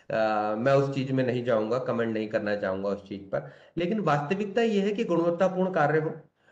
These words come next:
अ, ये जरूरी है। पर दूसरा मैं कहता हूँ थोड़ा एक, अ, एक अच्छा नंबर भी हो।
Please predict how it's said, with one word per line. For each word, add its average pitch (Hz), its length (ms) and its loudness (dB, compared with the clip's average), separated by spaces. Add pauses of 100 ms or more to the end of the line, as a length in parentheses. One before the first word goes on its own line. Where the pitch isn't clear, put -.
(160)
अ, 147 380 2
ये 175 100 4
जरूरी 127 460 0
है। 101 100 -10
पर - 580 -4
दूसरा 196 300 -2
मैं 240 120 -2
कहता 233 180 0
हूँ 240 220 -2
थोड़ा 240 360 0 (220)
एक, 226 220 -2
अ, 175 640 2 (640)
एक - 340 -4
अच्छा 196 280 -2
नंबर 214 380 4
भी 208 100 2
हो। 117 340 -2